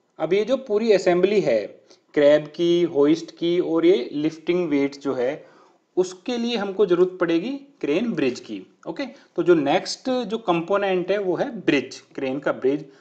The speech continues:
अब crane का bridge और ये इनको move करने के लिए हमको ज़रूरत पड़ेगी wheels की, और wheels किस पे support करेंगे? crane beam पे। तो ये जो main जो components हैं,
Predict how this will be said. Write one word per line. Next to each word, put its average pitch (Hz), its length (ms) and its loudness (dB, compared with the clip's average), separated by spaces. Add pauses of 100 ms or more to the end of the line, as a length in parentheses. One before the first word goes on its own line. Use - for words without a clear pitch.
(140)
अब 175 240 -6
crane 190 260 4
का 220 140 0
bridge 185 360 8
और 202 140 8
ये 208 120 2
इनको 190 560 2
move 196 300 2
करने 190 340 2
के 202 100 -2
लिए 196 80 0
हमको 180 280 0
ज़रूरत 185 300 0
पड़ेगी 180 320 0 (520)
wheels 185 380 0
की, 233 360 -12 (380)
और 151 160 -2
wheels 185 320 6
किस 202 220 -8
पे 220 140 -6
support 214 340 -4
करेंगे? 226 380 -6 (580)
crane 120 300 -2
beam 127 180 -6
पे। 131 260 -6 (440)
तो 185 100 8
ये 190 240 4
जो 233 120 -4
main 202 520 4
जो 240 100 -4
components 202 800 -2
हैं, 147 440 -8